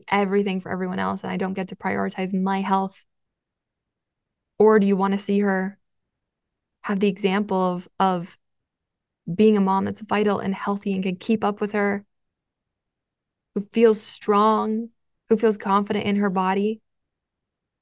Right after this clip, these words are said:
So what kind of example is, and I know it's hard to break these things, I get it. Healing the stress wound is probably the most, it's the most difficult thing. You've gotta have awareness on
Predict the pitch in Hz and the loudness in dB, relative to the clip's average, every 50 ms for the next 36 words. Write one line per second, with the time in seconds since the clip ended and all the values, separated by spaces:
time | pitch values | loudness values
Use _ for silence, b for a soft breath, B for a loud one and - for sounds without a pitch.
0 | _ _ _ _ _ - - 208 233 240 233 247 240 226 214 190 190 196 196 202 | _ _ _ _ _ -4 2 4 4 4 4 2 2 2 2 2 2 0 0 -2
1 | 196 - 185 180 190 190 196 196 196 202 208 214 214 208 - - 202 202 196 190 | -2 -4 -4 -4 -2 -2 0 0 0 2 2 0 -2 -2 -4 -4 -4 -4 -2 -4
2 | 175 185 190 190 185 - - 185 180 - - 185 180 180 175 180 - - 180 180 | -4 -2 -2 -4 -4 -6 -6 -8 -8 -8 -8 -8 -6 -6 -6 -6 -6 -4 -4 -2
3 | - 190 185 190 - - _ _ _ _ _ _ _ _ _ _ _ _ _ _ | -2 -2 -2 -4 -6 -10 _ _ _ _ _ _ _ _ _ _ _ _ _ _
4 | _ _ _ _ _ _ - - 226 226 220 214 202 196 196 - - 185 196 196 | _ _ _ _ _ _ 2 4 6 6 6 4 2 0 -2 -4 -4 -6 -6 -6
5 | - 202 202 202 196 185 190 - 190 190 202 190 190 185 185 185 175 185 185 190 | -4 -4 -2 -2 -2 -2 -4 -6 -4 -4 -4 -4 -4 -2 -2 -2 -2 -2 0 0
6 | 190 190 202 208 233 262 294 320 339 330 - - - - 233 226 - 240 233 233 | 0 2 0 0 0 2 2 2 2 2 0 -6 -6 -6 -6 -2 0 2 2 2
7 | 226 226 - 233 226 226 214 208 196 190 190 - 233 254 247 240 208 202 - - | 0 0 -2 -4 -4 -4 -6 -8 -8 -8 -6 -4 -4 -2 -2 -2 -4 -4 -6 -6
8 | 202 196 202 - 196 190 190 180 185 190 196 208 202 185 185 - 190 185 185 185 | -6 -4 -4 -4 -4 -2 -2 -2 -2 -2 0 0 -2 -2 -2 -4 -4 -2 -2 -2
9 | 185 185 | -4 -4